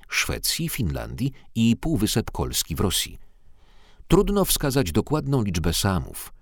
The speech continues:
Jest to społeczność licząca od pięćdziesięciu tysięcy do nawet około stu tysięcy. Tworzy grupy bardzo zróżnicowane, mówiące licznymi dialektami, z wieloma zwyczajami i tradycjami.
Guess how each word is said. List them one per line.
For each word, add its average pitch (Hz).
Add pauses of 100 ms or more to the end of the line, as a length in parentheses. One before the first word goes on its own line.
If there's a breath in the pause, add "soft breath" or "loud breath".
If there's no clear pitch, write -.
(380 soft breath)
Jest 104
to 107
społeczność 110
licząca 104
od 87
pięćdziesięciu 92
tysięcy 107 (200 soft breath)
do 101
nawet 82
około 62
stu -
tysięcy. - (720 soft breath)
Tworzy 123
grupy 107
bardzo 82
zróżnicowane, 82 (240 soft breath)
mówiące 104
licznymi 98
dialektami, 78 (380 loud breath)
z 73
wieloma 80
zwyczajami 107
i 131
tradycjami. 113